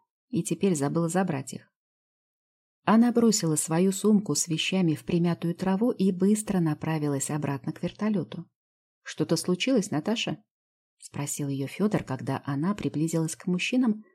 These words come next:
выгружавшим груз. «Я забыла кое-что», — ответила девушка, быстро залезая снова внутрь вертолёта. Поспешила по пустому салону к месту, где сидела, и начала осматривать стену. Очков почему-то не было,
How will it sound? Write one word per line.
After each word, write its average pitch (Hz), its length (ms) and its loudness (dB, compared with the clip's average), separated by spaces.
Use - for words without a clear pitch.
выгружавшим 170 800 0
груз. - 320 -12
«Я 190 120 2
забыла 190 380 2
кое-что», — 143 520 -6
ответила 123 520 -4
девушка, 156 560 -2
быстро 214 400 0
залезая 147 600 0
снова 151 420 2
внутрь 160 380 0
вертолёта. - 640 -8
Поспешила 226 500 2
по 160 120 -2
пустому 175 600 4
салону 160 440 2
к - 120 -8
месту, 196 300 2
где 135 180 -2
сидела, 180 380 4
и 165 120 4
начала 175 340 0
осматривать 185 560 -2
стену. - 480 -8
Очков - 420 -4
почему-то 202 440 -2
не 180 240 4
было, 185 340 2